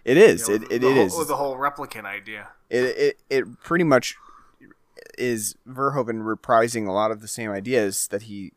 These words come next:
Speaker 1: you know, he will, would do in later movies, um, you know, about memory and recall and what that means, uh, what it means to have a human emotion like that. Um,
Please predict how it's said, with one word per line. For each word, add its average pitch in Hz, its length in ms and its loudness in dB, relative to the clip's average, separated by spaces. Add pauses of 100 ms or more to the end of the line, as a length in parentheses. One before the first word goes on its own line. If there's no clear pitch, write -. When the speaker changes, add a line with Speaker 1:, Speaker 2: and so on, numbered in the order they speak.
Speaker 1:
you 87 100 -20
know, 80 220 -12
he 110 140 -14
will, 98 260 -4 (340)
would 120 340 -4
do 104 240 -2
in 101 200 -8 (140)
later 104 320 -6 (200)
movies, 117 640 -6
um, 95 420 -2 (500)
you - 80 -10
know, 101 140 0
about 95 320 0
memory 90 500 -2
and 80 300 -14
recall 85 480 0
and 80 200 -10 (520)
what 95 140 -12
that 98 140 2
means, 92 420 -2
uh, 73 40 -10 (440)
what 98 120 -6
it 82 60 -8
means 98 240 -10
to 98 200 -4
have 98 320 -4 (140)
a 92 80 -8
human 107 460 -2
emotion 104 500 -2
like 76 160 -12
that. 65 240 -4 (560)
Um, 90 440 -2